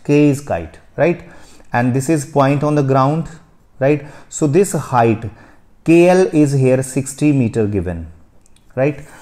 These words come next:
Now this is, suppose, uh, this string is tied on the ground here. Uh, suppose, uh, this string is tied here on the ground at point P,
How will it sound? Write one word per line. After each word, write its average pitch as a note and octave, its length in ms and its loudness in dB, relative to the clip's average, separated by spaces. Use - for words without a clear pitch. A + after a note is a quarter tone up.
Now C#3+ 600 2
this C#3+ 240 -2
is, F3 140 2
suppose, D3+ 460 2
uh, C3 340 2
this D3+ 420 -4
string F3 440 0
is D3 280 0
tied D3+ 380 2
on C3+ 240 0
the C3 80 2
ground A#2+ 500 0
here. B2 500 0
Uh, A#2 400 -2
suppose, B2+ 580 -2
uh, A#2+ 260 -2
this C3 460 -2
string D3 400 -4
is D3+ 240 0
tied C#3+ 320 2
here C3+ 320 2
on C#3+ 120 2
the C3 80 2
ground A#2+ 380 0
at A#2+ 300 0
point A#2 380 -4
P, C3+ 420 -2